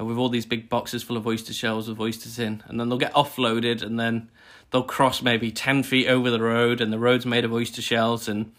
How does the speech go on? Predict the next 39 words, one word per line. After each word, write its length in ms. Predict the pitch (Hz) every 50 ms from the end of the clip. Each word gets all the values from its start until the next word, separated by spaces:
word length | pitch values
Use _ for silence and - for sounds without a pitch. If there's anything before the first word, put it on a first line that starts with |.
| _ _ - -
they'll 100 | - 123
go 160 | 123 135 135 135
into 180 | 131 - -
these 260 | 117 117 117 117 -
huts. 420 | - - 131 - - - - - - -
And 60 | 139 151
those, 160 | 156 151 - - - - - -
the 80 | - 131
place 260 | - - 202 190 -
that 100 | - 143 147
we 120 | 156 156
stayed, 260 | 151 156 151 135 131
there 40 | 147
was 80 | 160 165
about 340 | 165 180 156 - - - _ _ _ _ _ _ _ - - -
maybe 280 | - 190 196 175 185 175
five 400 | 180 - - 175 165 170 165 156
or 60 | 156
ten 300 | 156 - - 151 147 143
different 260 | 135 135 - 131 113
huts, 420 | 127 143 147 - - - - - - _ - - - - - - - - - - _ _ _ _ _ _ _ -
and 160 | 123 123 123
you 80 | 123 117
could 180 | 131 131 123
just 140 | - 143 -
go 80 | 147 135
into 220 | 131 127 127 117
those 200 | 120 117 113 113
huts 360 | - 127 123 113 - - -
and 240 | 110 107 104 110 107 - - - - _ _ -
have 140 | - 143 120
a 60 | 110
plate 220 | - - 127 104
of 60 | 85 113
oysters, 640 | 113 113 113 113 - 123 120 117 - - - - - _ _ _ _ _ _ - - -
and 120 | 131 127
it 80 | 120 113
was 120 | 113 -
just, 440 | - 151 127 110 - - - -